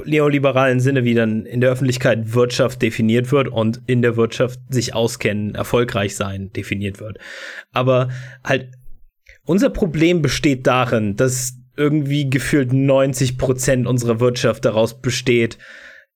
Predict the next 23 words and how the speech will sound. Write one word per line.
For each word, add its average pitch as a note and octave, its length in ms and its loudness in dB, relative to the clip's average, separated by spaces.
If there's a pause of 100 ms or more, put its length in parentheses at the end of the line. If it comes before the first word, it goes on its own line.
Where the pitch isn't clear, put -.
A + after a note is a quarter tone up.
äh, B2 240 4
dass - 500 -2 (120)
irgendwelche C3+ 640 2
alten C3 360 2
weißen B2+ 400 2
Psychopathen B2+ 720 2
sich A#2+ 220 0
gegenseitig B2+ 520 2
Zahlen B2+ 360 0
zuschmeißen G3+ 760 0
und C#3 440 0
unglaubliche, C#3+ 760 0
unglaubliche C#3 520 0
Gewinne B2 340 2
machen D3+ 300 0
mit A#2+ 140 0
Sachen, B2+ 320 0
die C3+ 260 0 (340)
nichts E3 440 -2
sind, G2+ 240 -4
die A#2+ 80 2
nicht C3+ 220 0
existieren. C3+ 840 -2